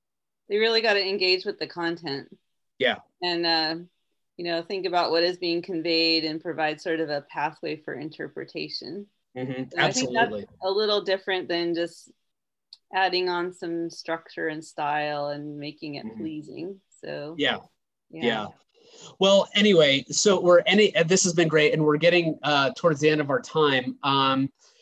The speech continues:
Speaker 2: how, I, I had a, uh, just a couple more questions for you. I wanted to know if, if you had any, uh, recommendations for students right now as we're going through the pandemic,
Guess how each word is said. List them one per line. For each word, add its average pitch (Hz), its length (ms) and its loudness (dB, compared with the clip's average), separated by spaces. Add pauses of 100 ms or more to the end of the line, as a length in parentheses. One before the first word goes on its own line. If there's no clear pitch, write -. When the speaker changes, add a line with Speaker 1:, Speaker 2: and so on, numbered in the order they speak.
(180)
Speaker 2:
how, 214 400 6
I, 175 160 4
I 160 100 2
had 175 140 8
a, 160 100 8 (180)
uh, 147 140 6
just 160 240 -2
a 143 80 -2
couple 214 240 4
more 151 320 4
questions 180 500 0
for 135 200 2
you. 123 280 0
I 139 60 -2
wanted 233 340 4
to 196 120 -4
know 160 520 6
if, 143 240 4 (160)
if 127 180 -10
you 214 120 2
had 233 220 0
any, 160 500 2 (500)
uh, 127 640 0 (300)
recommendations 156 880 4
for 139 160 -4
students 123 840 -2
right 143 360 2
now 135 380 0
as 131 180 -4
we're 131 100 -4
going 147 260 2
through 165 140 -6
the 151 80 -4
pandemic, 117 560 -4